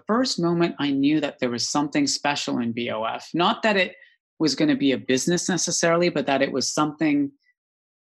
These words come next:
that people connected with, was when I started getting comments and feedback. And, you know, you have to remember, Sinead, this is before Instagram, before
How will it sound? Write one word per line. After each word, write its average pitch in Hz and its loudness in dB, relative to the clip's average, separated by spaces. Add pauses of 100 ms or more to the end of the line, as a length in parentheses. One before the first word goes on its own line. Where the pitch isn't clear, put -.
(220)
that 131 0
people 143 -2
connected 139 0
with, 127 -2
was 123 -4
when 131 2
I 127 2
started 151 0
getting 135 -2
comments 175 -2
and 113 -2 (140)
feedback. 135 -2
And, 127 0 (320)
you 156 -2
know, 143 2
you 151 2
have 185 0
to 202 -2
remember, 156 2
Sinead, 131 -2
this - -2
is 151 -4
before 170 0
Instagram, 139 0 (560)
before 143 0